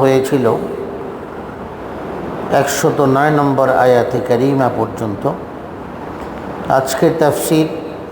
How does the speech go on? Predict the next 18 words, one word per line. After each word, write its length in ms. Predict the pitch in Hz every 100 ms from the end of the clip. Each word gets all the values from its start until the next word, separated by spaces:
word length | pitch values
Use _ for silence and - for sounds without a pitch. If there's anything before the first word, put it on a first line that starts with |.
| - - - - - -
সূরাতুন 520 | - 160 151 - 143 131
নিসা 380 | 131 123 - 143 139 131
এর 80 | 131 - - - - - - - - -
একশত 500 | 131 - - 143 131 123 127
দশ 160 | 127 -
নং 160 | 147 156 151 135
আয়াতে 400 | 127 127 120 123 -
কারিমা 400 | 120 127 143 131 -
থেকে 200 | 123 123 143
শুরু 180 | - 120
হবে। 260 | 90 - - - - - - - - - - - - - - - - - - - - - - - - -
আজকের 420 | 151 - - 185 170 147
আলোচিত 440 | 156 165 - 147 165 131
আয়াতের 640 | 139 135 147 156 151 156 -
সাথে 340 | - 131 - 143 147 -
পেছনের 460 | 143 - 147 143 131
আয়াতগুলোর 720 | 120 123 131 120 123 135 131 131 - - - - - - - - - -
বা 120 | 123